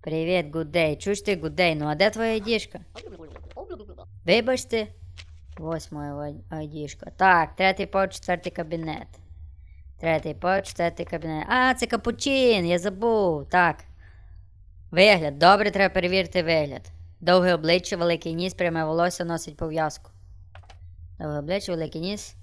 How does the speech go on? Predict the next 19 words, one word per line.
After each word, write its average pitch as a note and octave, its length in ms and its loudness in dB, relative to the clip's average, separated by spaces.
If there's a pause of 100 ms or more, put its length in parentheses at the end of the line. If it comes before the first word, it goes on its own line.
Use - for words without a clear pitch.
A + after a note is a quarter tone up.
велике E3 320 -6
обличчя, F#3 440 -4
носить D#3+ 340 -10
пов'язку. F3+ 560 -2 (120)
Все G3+ 200 4
підходить, E3+ 500 0
так? F#3+ 300 0 (100)
Так. - 300 -4 (400)
Айдішка. E3+ 600 0 (1500)
Шістдесят F3 480 0
вісім, G#3+ 420 -2
вісім, F#3 400 -4
п'ять, F3 300 0
п'ять, F3 240 0
чотири E3 360 -2
п'ять. D#3 420 -4 (920)
Шістдесят F3 480 -2
вісім. E3+ 580 -6 (200)
Ха, A3 760 4